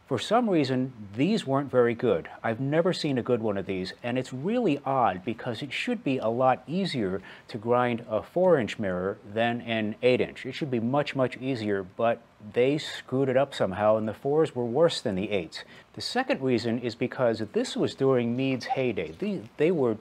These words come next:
they couldn't do any wrong during this period. One of the few misfires from the nineteen eighties.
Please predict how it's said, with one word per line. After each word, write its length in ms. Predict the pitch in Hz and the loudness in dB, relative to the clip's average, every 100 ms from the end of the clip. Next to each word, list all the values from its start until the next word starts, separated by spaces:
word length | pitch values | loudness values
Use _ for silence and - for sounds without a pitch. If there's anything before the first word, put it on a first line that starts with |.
| - - | -8 -4
they 140 | 196 | -4
couldn't 280 | - 185 123 | 0 0 2
do 180 | 143 135 | 2 4
any 160 | 131 | 4
wrong 320 | 110 117 107 92 | 6 6 6 4
during 260 | 104 101 | 0 0
this 140 | 101 - | -2 -4
period. 500 | - 120 104 87 - - - - | 0 2 2 0 -6 -18 -18 -8
One 240 | 131 202 | -2 0
of 140 | 220 160 | 0 -2
the 100 | 131 | -2
few 300 | - 170 165 | 0 0 0
misfires 840 | 139 160 - - 104 95 98 - - | 0 0 -2 2 2 4 0 -6 -4
from 320 | 127 117 113 117 | 0 0 0 -6
the 80 | |
nineteen 480 | 113 98 95 104 95 98 | -6 -6 -6 -8 -8 -2
eighties. 460 | 107 87 71 - | 0 -2 -6 -14